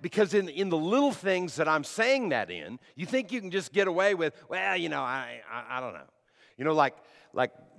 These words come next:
the other day somebody said something about the weather, about how hot it is, you know. Worst heat thing we've had in all these years, and, you know, uh, uh, now, now people are trying to, it's all global warming and all this kind of mess. I mean, any of that kind of stuff you hear, just shut it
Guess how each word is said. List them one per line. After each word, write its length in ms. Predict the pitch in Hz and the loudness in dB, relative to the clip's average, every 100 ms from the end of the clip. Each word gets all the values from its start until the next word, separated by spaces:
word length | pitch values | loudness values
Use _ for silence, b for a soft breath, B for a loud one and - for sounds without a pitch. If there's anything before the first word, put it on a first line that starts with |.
| 117 | 2
the 80 | 143 | 4
other 140 | 143 | 4
day 160 | 139 139 | 2 2
somebody 320 | - 135 135 | 0 -2 -2
said 260 | - 135 | 0 0
something 260 | - 131 139 | 0 0 0
about 380 | 123 123 117 110 | 4 4 4 0
the 80 | 113 | 0
weather, 340 | 110 107 78 | 0 0 -4
about 240 | 71 95 92 | -4 -2 0
how 160 | 120 | 0
hot 300 | 113 131 110 | 0 0 0
it 100 | 85 71 | -2 -12
is, 380 | 67 - - 95 | -18 -16 -14 -4
you 80 | |
know. 220 | 95 95 107 B B _ | -2 -2 -4 B B _
Worst 480 | 107 139 147 - - | 4 6 6 2 -8
heat 340 | 143 139 139 - | -2 -2 -4 -6
thing 360 | 123 135 131 | -2 0 0
we've 180 | 127 123 | -2 -2
had 300 | 127 123 120 | 0 2 2
in 100 | 113 | 2
all 160 | 110 117 | 0 0
these 200 | 117 104 | -2 -6
years, 320 | 110 110 107 | -6 -6 -6
and, 200 | 101 95 92 B B B | -8 -8 -10 B B B
you 80 | 101 | -4
know, 240 | 113 107 | 0 0
uh, 300 | 101 113 - 110 | -2 -8 -8 -8
uh, 60 | |
now, 160 | 107 107 | -8 -6
now 160 | 113 110 | -4 -4
people 300 | 123 113 107 | -4 -8 -10
are 40 | |
trying 300 | - 110 107 | -4 -2 0
to, 180 | 104 104 B B B B | 0 -2 B B B B
it's 180 | 98 110 | -6 2
all 260 | 104 107 | 4 4
global 540 | 104 95 104 107 107 98 | 0 -4 0 0 -2 -4
warming 520 | 95 101 104 104 104 | -2 0 0 -4 -4
and 80 | 92 | 0
all 140 | 90 | 0
this 160 | 98 - | -2 -6
kind 200 | 107 95 | -8 -8
of 60 | |
mess. 300 | 92 85 90 | -6 -8 -8
I 40 | 110 | -10
mean, 200 | 110 120 | -8 -8
any 220 | 147 185 | -6 -4
of 100 | 175 | -2
that 200 | 131 123 | -2 -2
kind 160 | 143 131 | -2 -4
of 60 | |
stuff 220 | - 131 120 | -4 -8 -6
you 120 | 104 | -8
hear, 260 | 113 113 | -4 -4
just 260 | 107 92 87 | -6 -10 -12
shut 440 | - - 110 110 | -14 -8 -4 -2
it 100 | 110 | -4